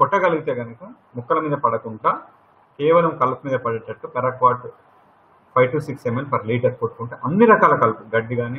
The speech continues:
వెడల్పాటు అన్ని కూడా సమర్థవంతంగా కట్టుకోవచ్చు. కానీ పత్తి మీద పడితే పత్తి కూడా కొట్టదు, కాబట్టి జాగ్రత్తగా చూసుకోవాలి. ఇది కలుపుకు సంబంధించినటువంటి యాజమాన్యం. ఇక చివరగా అతి ముఖ్యమైన అంశం ఏంటంటే ఇవాళ మనం గులాబీ రంగు పురుగు గురించి.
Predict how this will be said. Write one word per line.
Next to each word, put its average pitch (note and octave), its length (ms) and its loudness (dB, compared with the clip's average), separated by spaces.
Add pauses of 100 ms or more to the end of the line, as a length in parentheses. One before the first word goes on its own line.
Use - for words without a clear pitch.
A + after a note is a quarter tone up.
వెడల్పాటు A2 460 -6
అన్ని B2 180 -6
కూడా A#2 160 -8
సమర్థవంతంగా A2+ 400 -12
కట్టుకోవచ్చు. - 420 -20 (400)
కానీ E3+ 180 -8
పత్తి - 220 0
మీద F3+ 160 -2
పడితే D3+ 220 0
పత్తి B2 180 -14
కూడా C#3 160 -4
కొట్టదు, F#2+ 240 -16 (340)
కాబట్టి B2 220 -10
జాగ్రత్తగా G#2+ 440 -2
చూసుకోవాలి. - 360 -20 (1300)
ఇది E3+ 140 2 (240)
కలుపుకు C3+ 340 0
సంబంధించినటువంటి A#2+ 560 -2
యాజమాన్యం. G#2+ 420 -8 (1500)
ఇక D#3+ 160 -6
చివరగా F#3 360 8 (840)
అతి - 180 0
ముఖ్యమైన D#3+ 360 4
అంశం C#3+ 200 2
ఏంటంటే C#3 300 0
ఇవాళ C3+ 240 4
మనం B2 120 0 (180)
గులాబీ D3 300 6
రంగు B2 200 0
పురుగు A2+ 220 -2
గురించి. G#2 300 -10